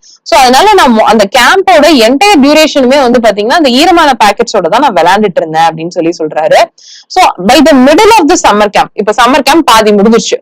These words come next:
ஓகேங்களா? இப்ப மிடிலுக்கு வந்துருச்சு. So, இப்ப அச்ரேக்கர் சாருமே வந்து பாத்தீங்க அப்படின்னா, எ-, எ-, அச்ரேக்கர் சாருக்கு என்னோட பேட்டிங் மேல நல்ல இன்ட்ரெஸ்ட் வர ஆரம்பிச்சிருச்சு.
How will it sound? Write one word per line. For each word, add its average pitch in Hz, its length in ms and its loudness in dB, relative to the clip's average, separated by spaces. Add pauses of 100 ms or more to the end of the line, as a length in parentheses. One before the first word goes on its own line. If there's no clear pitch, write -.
ஓகேங்களா? 196 260 -2
இப்ப 262 140 0
மிடிலுக்கு 233 440 2
வந்துருச்சு. 196 440 0 (420)
So, 427 180 -2
இப்ப 370 280 0
அச்ரேக்கர் 403 720 0
சாருமே 285 300 2
வந்து 254 280 0
பாத்தீங்க 226 220 0
அப்படின்னா, 220 440 0
எ-, 269 240 -2
எ-, 208 300 2
அச்ரேக்கர் 320 540 -2
சாருக்கு 214 320 -2
என்னோட 277 400 0
பேட்டிங் 269 420 0
மேல 233 260 0
நல்ல 220 300 0
இன்ட்ரெஸ்ட் 240 400 0
வர 190 220 2
ஆரம்பிச்சிருச்சு. 170 720 -2